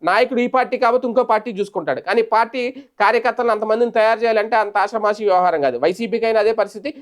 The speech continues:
టీడీపీకైనా అదే పరిస్థితి, రేపు పొద్దున్న జనసేనకైనా అదే పరిస్థితి. కాకపోతే ఇప్పుడు ప్రతిపక్షంలో ఉన్నారు కాబట్టి వైసీపీలో ఇమడలేక మళ్ళీ అధికారంలోకి వస్తుందా రాదని నమ్మకం లేని వాళ్ళు అధికార పక్షం వైపు మొగ్గు చూపుతారు.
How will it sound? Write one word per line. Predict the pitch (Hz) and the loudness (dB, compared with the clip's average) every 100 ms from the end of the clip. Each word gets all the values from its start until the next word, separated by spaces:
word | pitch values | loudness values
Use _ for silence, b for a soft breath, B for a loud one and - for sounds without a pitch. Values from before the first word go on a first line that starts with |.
| B _ | B _
టీడీపీకైనా | 226 240 240 240 226 226 | 0 2 2 2 2 2
అదే | 190 175 | 2 2
పరిస్థితి, | 151 175 | 0 0
రేపు | 202 | 0
పొద్దున్న | 196 208 208 | 0 0 0
జనసేనకైనా | 190 202 226 208 202 190 | 0 0 -2 0 0 0
అదే | 170 | 0
పరిస్థితి. | 143 127 113 - | 0 -4 -10 -4
కాకపోతే | 185 208 233 | -2 0 -2
ఇప్పుడు | 214 185 156 b b | 0 0 -2 b b
ప్రతిపక్షంలో | 175 180 233 226 240 226 | -4 0 -2 0 0 0
ఉన్నారు | 214 220 | 2 0
కాబట్టి | 208 196 220 240 | 0 0 -2 -2
వైసీపీలో | 165 185 214 226 - 220 220 214 226 B - | 0 0 -2 -8 -6 -2 -2 -2 -8 B -2
ఇమడలేక | 175 214 226 208 208 220 214 175 | 0 2 2 0 0 0 0 -2
మళ్ళీ | 180 214 | 0 0
అధికారంలోకి | 185 202 208 208 208 202 202 | 0 0 0 0 0 0 0
వస్తుందా | 156 165 208 220 208 | 2 0 -2 -2 0
రాదని | 196 196 | 2 0
నమ్మకం | 185 180 196 202 | -2 -2 -2 -2
లేని | 196 | 0
వాళ్ళు | 196 196 214 | 0 2 2
అధికార | - 185 220 214 | 0 0 -2 -2
పక్షం | 196 - 185 | -4 -4 -2
వైపు | 208 | 0
మొగ్గు | 185 175 | 0 0
చూపుతారు. | 180 139 123 | -4 -4 -6